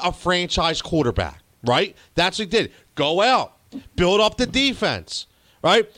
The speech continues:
G-, Howie, we want defense. Javon Hargrove, Le-, Le-, uh, Malik Jackson, Fletcher Cox, trade for Darius Slay. We wanted an elite offense. Go draft Miles Sanders, Zach Ertz,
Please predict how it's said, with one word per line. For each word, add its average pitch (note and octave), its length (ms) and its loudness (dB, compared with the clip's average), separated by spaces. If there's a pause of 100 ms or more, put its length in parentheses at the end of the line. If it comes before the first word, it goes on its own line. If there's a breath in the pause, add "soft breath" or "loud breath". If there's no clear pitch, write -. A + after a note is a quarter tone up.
(120)
G-, F3 280 0
Howie, F#3+ 460 0
we C#3+ 140 0
want F#3+ 280 2
defense. F#3+ 580 -2 (220 soft breath)
Javon E3+ 380 2
Hargrove, E3 560 2 (240 soft breath)
Le-, D#3+ 220 0
Le-, D#3+ 200 -6
uh, D#3 220 0
Malik E3 340 0
Jackson, F#3 560 0 (220 soft breath)
Fletcher F3 500 -2
Cox, G3+ 460 0 (200 soft breath)
trade F3+ 340 -2
for G3+ 120 0
Darius G#3 640 0
Slay. F#3+ 480 -2 (240 loud breath)
We G3+ 180 -2
wanted G#3 360 0
an G#3+ 100 0
elite A3 300 0
offense. F3+ 640 -2 (220 soft breath)
Go F3+ 200 2
draft G3 420 0
Miles G#3 360 0
Sanders, A3 560 -2 (260 loud breath)
Zach F3+ 400 0
Ertz, A3+ 360 0